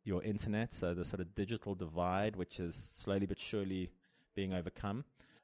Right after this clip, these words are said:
And I see everybody using their phones hourly for whatever reason it suits them at that point in time. And I, I believe people will be running their lives from their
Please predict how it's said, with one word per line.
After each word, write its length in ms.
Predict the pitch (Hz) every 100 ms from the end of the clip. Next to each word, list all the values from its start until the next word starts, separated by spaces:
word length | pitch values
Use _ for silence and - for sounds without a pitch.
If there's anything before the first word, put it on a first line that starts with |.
| -
And 100 | 123
I 140 | 160
see 420 | 190 - 202 180 - -
everybody 720 | 175 175 196 139 123 92 95 - - - - _ _
using 400 | - 147 160 175
their 140 | 160 151
phones 640 | 127 101 95 92 95 - - - - _ _
hourly 380 | 95 90 87 76 - - - -
for 420 | 101 87 87 -
whatever 260 | 95 98 95
reason 400 | 95 98 90 87
it 80 |
suits 280 | - - -
them 100 | 90
at 140 | 82 -
that 200 | 80 -
point 220 | 85 82
in 80 | 82
time. 260 | 80 73 - - _ _ _
And 120 | 110
I, 180 | 110 123 -
I 120 | 120
believe 280 | 120 120 123
people 260 | 139 - 131
will 160 | 127
be 220 | 95 98
running 280 | 98 95 127
their 100 | 131
lives 400 | 113 117 127 -
from 200 | - 104
their 200 | 120 120